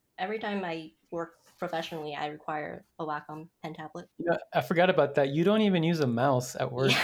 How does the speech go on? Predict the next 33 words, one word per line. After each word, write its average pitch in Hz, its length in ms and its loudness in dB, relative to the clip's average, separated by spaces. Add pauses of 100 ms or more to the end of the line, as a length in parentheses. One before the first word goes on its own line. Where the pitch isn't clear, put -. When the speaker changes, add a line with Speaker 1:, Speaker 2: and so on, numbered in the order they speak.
(140)
Speaker 2:
use 311 120 6
the, - 220 8
Speaker 1:
Yeah. 285 180 0
<laughs> - 60 -16
Speaker 2:
you 175 180 6 (160)
use 240 220 6
that, 190 400 6
that, 156 360 4
you 165 140 4
use 202 80 8
Speaker 1:
That 196 100 6
Speaker 2:
a - 40 4
Speaker 1:
pen 185 120 2
Speaker 2:
pen. 196 100 0
Speaker 1:
tablet, 135 360 4
yes. 87 300 -4
Speaker 2:
So 165 320 2
weird 156 360 2
to 135 120 -6
me. 127 360 -2
I 135 120 2
have 151 160 0
no 147 180 2
idea 156 300 2
how 151 60 2
you, 127 220 -2 (120)
you 131 120 -4
don't 123 120 -2
have 120 120 -4
a 117 60 -10
mouse. 113 500 -10 (500)
It's - 260 -18
Speaker 1:
It's, - 0 -